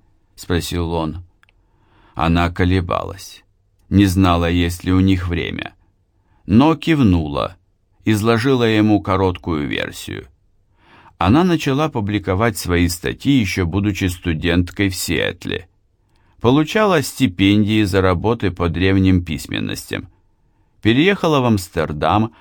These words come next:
чтобы заниматься научной работой ради жизни, которую любила, с кошкой и балконом,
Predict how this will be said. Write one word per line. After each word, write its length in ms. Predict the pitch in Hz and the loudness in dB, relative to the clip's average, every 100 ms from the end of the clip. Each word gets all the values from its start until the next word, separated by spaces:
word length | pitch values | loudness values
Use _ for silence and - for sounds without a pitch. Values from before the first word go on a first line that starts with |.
| _ - | _ -10
чтобы 300 | - 107 98 | -2 2 2
заниматься 640 | 107 101 101 95 87 87 | 4 4 4 2 0 -2
научной 520 | 80 76 78 - 55 | -2 -2 -6 -8 -6
работой 640 | 50 50 92 92 87 71 | -4 -4 0 0 0 -2
ради 380 | 50 50 58 80 | -2 -4 -4 -4
жизни, 440 | 82 123 117 92 78 | 0 0 2 0 0
которую 640 | 65 71 64 60 60 64 | -4 -6 -6 -4 -6 -6
любила, 720 | 80 82 62 82 135 139 135 - _ _ _ | -4 -6 -4 -2 -2 -2 -4 -10 _ _ _
с 120 | - - | -20 -8
кошкой 560 | - 123 117 - 101 | 2 2 2 0 0
и 20 | |
балконом, 880 | 85 82 78 - 85 120 120 110 | 2 0 -2 -4 -4 0 0 -2